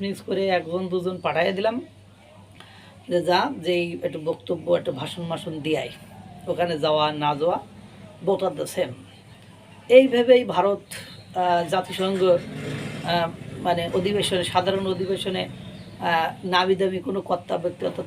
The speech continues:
প্রধানমন্ত্রী নরেন্দ্র মোদী যাওয়ার কথা ছিল, সে যায় নাই। আর সেখানে যারা অন্যান্য দেশের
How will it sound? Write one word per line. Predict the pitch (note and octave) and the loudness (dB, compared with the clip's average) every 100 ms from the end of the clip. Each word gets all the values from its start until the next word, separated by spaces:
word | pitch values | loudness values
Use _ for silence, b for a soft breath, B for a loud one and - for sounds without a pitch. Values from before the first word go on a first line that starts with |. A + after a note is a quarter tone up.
| - | -4
প্রধানমন্ত্রী | F#3+ F#3 G3 G3 F3+ F#3 | -2 0 -2 -4 -6 -6
নরেন্দ্র | F3+ F3 F#3 F#3 G3 | 0 0 0 -2 -6
মোদী | F#3+ G3+ | -4 0
যাওয়ার | F#3 F#3 F3+ | 4 4 2
কথা | G3 F#3+ | -4 -4
ছিল, | G3 F#3 | -4 -6
সে | F3 | -6
যায় | F3 D#3+ D#3+ | -4 -2 0
নাই। | F3+ G3+ - - - - B B B B - | 0 -2 -4 -18 -20 -20 B B B B -6
আর | F3 F3 | 4 4
সেখানে | - G3+ F#3+ A3+ A3+ | 6 0 0 -2 2
যারা | A#3 | 4
অন্যান্য | A#3 A3 G#3 G#3+ G3+ G3 | 4 2 -2 -2 -2 0
দেশের | A3+ - | 0 0